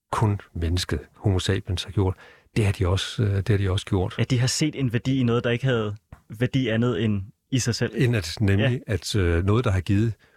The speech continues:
Speaker 1: på en eller anden måde en, øh, en, en nydelse, en, øh, en, en fornøjelse, eller har givet, har været en værdi, hvis man har givet dem videre. Vi har også eksempler på, at de har været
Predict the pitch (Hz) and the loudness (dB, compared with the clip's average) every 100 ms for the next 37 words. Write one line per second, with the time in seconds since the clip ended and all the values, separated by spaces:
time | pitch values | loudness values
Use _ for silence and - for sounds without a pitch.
0 | _ 139 - 180 165 120 98 104 90 92 | _ -8 -6 -4 -2 0 2 2 2 4
1 | 107 110 - 92 90 87 87 85 85 87 | 4 0 0 2 2 2 2 0 2 0
2 | - - - _ - 104 82 - _ - | -2 -14 -20 _ 0 0 0 -4 _ -2
3 | 110 95 92 90 87 - 104 101 123 139 | 0 2 0 -2 -6 -4 2 4 4 2
4 | 151 - 104 90 92 90 92 87 90 90 | -2 -4 -4 -4 -6 -4 -4 -2 -2 -2
5 | 92 - - 98 131 87 107 123 135 123 | -2 -4 -2 0 0 2 2 2 2 0
6 | - 117 107 98 127 120 151 98 113 120 | 0 0 2 2 2 0 0 -2 0 0
7 | 98 87 143 170 - - _ 113 113 90 | 0 0 0 -2 -8 -20 _ -2 0 0
8 | 85 92 90 90 87 87 107 85 - _ | 2 0 0 0 0 2 2 0 -6 _
9 | - - 110 113 127 - _ _ _ - | -20 -2 2 2 0 -6 _ _ _ -4
10 | - 135 127 - 113 139 113 113 92 95 | -2 -2 -2 -2 -2 -2 -2 0 2 2
11 | 92 | 0